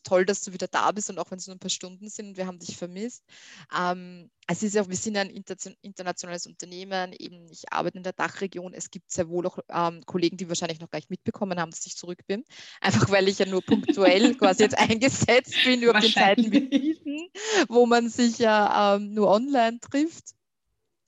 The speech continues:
Speaker 1: und, ähm, es jetzt kein tatsächliches Büroleben zurzeit gibt. Ähm, aber wir haben uns halt schon, also ich, ich mit meinem Teamlead, ähm, einfach überlegt,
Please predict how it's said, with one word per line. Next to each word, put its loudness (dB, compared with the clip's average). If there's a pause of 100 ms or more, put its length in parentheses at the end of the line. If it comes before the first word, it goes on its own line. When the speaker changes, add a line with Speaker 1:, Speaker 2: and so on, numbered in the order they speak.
Speaker 1:
und, -6
ähm, -4
es -8
jetzt -10
kein -6
tatsächliches -6
Büroleben -4
zurzeit -12
gibt. -12 (680)
Ähm, 0
aber -2
wir 4
haben 0
uns -4
halt -2
schon, -6
also -6 (120)
ich, -18
ich -14
mit -16
meinem -10
Teamlead, -6
ähm, -14
einfach -10
überlegt, -6